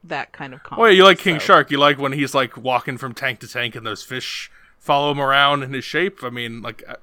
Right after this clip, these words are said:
Speaker 2: yeah, that's a bit of physical. It didn't, you know, I didn't really land for me.
Speaker 1: Uh, yeah, I mean, I, well, but King Shark is also an animal, and I'm pretty sure that's why I find him hilarious. I mean, I'm not usually one to championship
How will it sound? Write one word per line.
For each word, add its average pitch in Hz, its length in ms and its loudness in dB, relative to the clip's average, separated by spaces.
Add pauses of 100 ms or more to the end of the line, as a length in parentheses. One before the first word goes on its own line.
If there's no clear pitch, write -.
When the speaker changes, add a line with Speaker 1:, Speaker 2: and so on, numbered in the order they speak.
(120)
Speaker 2:
yeah, 165 160 -4
that's 151 240 -6
a 165 60 -2
bit 120 160 -8
of - 60 -8 (200)
physical. 113 400 -12
It 101 60 -12
didn't, 107 260 -16 (200)
you 95 120 -20
know, - 40 -20
I 107 120 -8
didn't 90 160 -14
really 90 140 -10
land 95 220 -10
for 101 100 -20
me. 107 260 -12 (600)
Speaker 1:
Uh, 277 320 -4
yeah, 466 360 -2
I - 180 -6
mean, 415 260 -8
I, - 60 -8
well, 294 160 -4
but 294 220 -6 (120)
King 349 200 -12
Shark 403 340 -6
is 330 140 -2
also 339 320 0
an 330 100 -4
animal, 294 560 2
and 233 140 0
I'm 254 80 2
pretty 403 180 4
sure 392 160 2
that's 370 180 -4
why 294 220 6
I 370 60 2
find 277 280 2
him 320 140 -4
hilarious. 277 760 -2
I 208 40 -2
mean, 196 280 -10 (340)
I'm 269 160 -4
not 320 220 -2
usually 240 260 -6
one 214 240 -4
to 208 80 -6
championship 165 880 -8